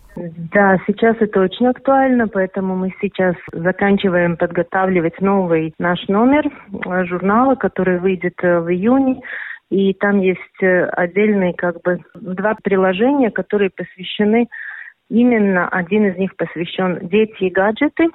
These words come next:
и второй там «Дети и правильное питание». Почему эти две темы важны? Потому что в этом году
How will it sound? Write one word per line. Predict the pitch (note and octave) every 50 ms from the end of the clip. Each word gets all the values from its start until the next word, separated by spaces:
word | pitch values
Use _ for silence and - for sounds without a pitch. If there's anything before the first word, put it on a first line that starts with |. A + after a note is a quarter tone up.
| - - - - _ _ _ _ _ _ _ _ -
и | G#3
второй | G3 - - G3 G3+ G#3+ G#3+
там | G#3 - G3 F3+ E3+ F3+
«Дети | G3 G#3+ G#3+ - A3+
и | G3
правильное | - - G3+ G3+ F#3 F3+ F3 F3 F3 E3+
питание». | E3 - F3+ - A3+ A#3+ B3+ A#3+ G3+
Почему | - F#3+ - - G3+ G3 G3 G3 F3+ - _ _
эти | - F#3 - - F#3 E3+ - _ _ -
две | F#3 F3+ G3 F#3+ G3
темы | - - A#3+ B3 A#3 G#3 G3 F#3+
важны? | G3 G#3+ A#3+ B3+ B3 A3 G#3+
Потому | - - - F#3+ G3 G3+
что | G3 - - F3 F3+ E3+
в | - E3+ F#3
этом | G3 - - F#3 E3+ E3+
году | - F3+ F3+ - A3+ A#3+